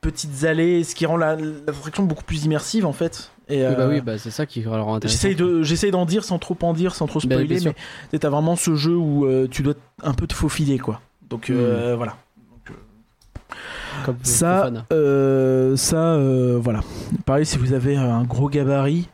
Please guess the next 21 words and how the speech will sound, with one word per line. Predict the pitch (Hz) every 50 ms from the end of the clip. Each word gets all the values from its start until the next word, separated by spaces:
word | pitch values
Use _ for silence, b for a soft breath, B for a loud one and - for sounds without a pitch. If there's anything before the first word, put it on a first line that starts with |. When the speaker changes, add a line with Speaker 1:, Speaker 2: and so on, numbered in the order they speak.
| _ _ -
Speaker 1:
euh, | 120 123 120 117 120 120 120 120 117 117 113 113 113 110 110 110 110 113 113 110 113 113 117 120 120 117 117 113 113 123
il | 127
y | 127
a | 131
peut-être | - 151 147 143
des | 143
moments | 139 143 139 147 151 160 156
qui | - -
seront | - - 151
inconfortables. | 147 143 - - 147 - 165 - - 170 170 175 175 156
Normalement, | 151 160 160 165 165 175 185
c'est | 170 - 175
prévu | 147 - - 160 151 165 185
pour | 175 - 147 -
qu'il | - 143
y | 139
ait | 135
des |
petits | 131 - - 151
chemins | - - 156 156 151
alternatifs, | 151 143 156 147 147 143 - - 180 175 -